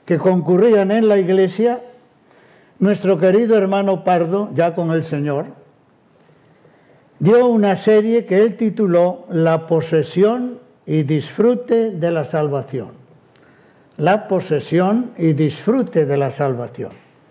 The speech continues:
Algunos apuntes de aquellas predicaciones son la base del tema esta mañana.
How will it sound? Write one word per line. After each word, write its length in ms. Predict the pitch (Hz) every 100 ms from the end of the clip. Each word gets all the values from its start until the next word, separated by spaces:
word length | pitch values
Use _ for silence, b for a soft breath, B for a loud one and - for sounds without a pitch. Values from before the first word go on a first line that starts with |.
| b b b b b b
Algunos 480 | 151 185 254 240 196
apuntes 560 | 185 254 247 170 156
de 60 | 165
aquellas 420 | 160 214 185 170
predicaciones 1080 | - 175 190 196 165 165 180 170 214 196 - b b b b _
son 220 | - 160
la 100 | 156
base 340 | 165 185 - 165
del 200 | 156 -
tema 300 | 185 165 160
esta 220 | 156 156
mañana. 640 | 156 202 196 131 - -